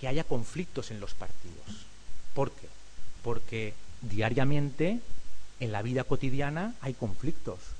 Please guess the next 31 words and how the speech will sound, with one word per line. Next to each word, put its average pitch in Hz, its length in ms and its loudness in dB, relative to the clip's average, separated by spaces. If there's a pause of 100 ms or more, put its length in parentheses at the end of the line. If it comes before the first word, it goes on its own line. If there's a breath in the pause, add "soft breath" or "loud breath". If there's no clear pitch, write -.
Cuando 110 220 0
vamos 131 220 0
con 139 140 4
el 127 140 0
coche 208 460 -2 (260)
hay 135 140 0
conflictos. 113 800 -4 (400)
Cuando 120 200 0
estamos 147 320 2
en 143 80 0
un 151 120 4
bar, 165 280 2 (280)
a 131 80 -2
lo 123 80 -2
mejor 120 240 4
hay 190 100 4
un 190 80 0
conflicto. - 680 -2 (640)
Es 139 160 12
inevitable 233 540 2
que 156 100 -4
en 131 60 -2
la 117 80 -2
vida 117 220 -4
cotidiana 113 460 0
haya 107 120 -6
conflictos. 107 580 -6 (540)
Imagínense 139 600 0
ustedes 196 600 0 (320)
cuando 120 260 2
estamos 175 560 -2